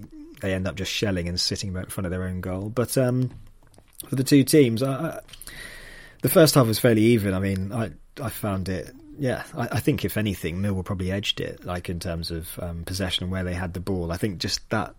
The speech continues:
that little crispness in Swansea's play was slightly just elevated them a little bit, um, of the first half. And then Ayew scored at a, an incredible time, because both, both managers are probably planning for a nil-nil. Right, we're still in this. Like, let's, um, let's not give anything away. And then Ayew,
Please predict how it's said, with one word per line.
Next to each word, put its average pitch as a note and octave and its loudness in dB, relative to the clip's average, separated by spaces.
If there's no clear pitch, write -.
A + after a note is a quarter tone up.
that A2 -2
little A2 2
crispness - -2
in F#2 -4
Swansea's F2+ -4
play F#2+ -4
was E2+ -6
slightly F2+ -2
just F2+ -8
elevated F2+ -4
them F2+ -4
a F2 -4
little F2 -4
bit, F2+ -8
um, F2 -4
of F#2 -8
the F2+ -6
first F#2 -4
half. - -6
And G#2+ 2
then G#2 4
Ayew A2 2
scored G2+ 0
at F#2 -2
a, A#2+ -6
an G#2 -4
incredible F#2+ -2
time, F#2 -2
because F2+ -4
both, G#2 -2
both G#2 0
managers F#2 -2
are F2 -4
probably F#2 -4
planning F2+ -4
for F#2 -6
a F2+ -2
nil-nil. F#2 -2
Right, F2 -4
we're F#2+ -4
still F#2 -4
in F#2+ -2
this. - -8
Like, - -10
let's, - -6
um, F2 -8
let's F2 -6
not G2 -6
give F#2 -2
anything F2+ -6
away. F2+ -2
And E2+ -2
then F2+ -4
Ayew, F#2 -2